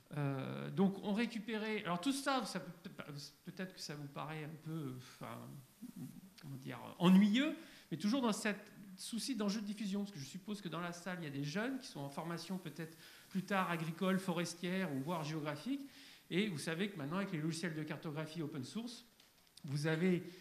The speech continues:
vous récupérez ces données et c'est vraiment d'une facilité à spatialiser. C'est toujours intéressant de,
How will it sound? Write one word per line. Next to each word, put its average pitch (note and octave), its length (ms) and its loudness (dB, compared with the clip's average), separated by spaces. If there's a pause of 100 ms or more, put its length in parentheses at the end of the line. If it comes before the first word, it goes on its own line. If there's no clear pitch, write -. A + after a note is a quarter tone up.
(200)
vous C#3+ 100 0
récupérez F#3 460 4
ces F3 160 4
données E3 460 4
et D#3 60 0
c'est D#3+ 160 -2
vraiment E3 320 2
d'une C3+ 180 2
facilité F3 680 -2
à D3+ 100 -6
spatialiser. D3 640 -4
C'est D3+ 180 -8
toujours A3 420 0 (140)
intéressant E3+ 560 -2
de, D3+ 100 -4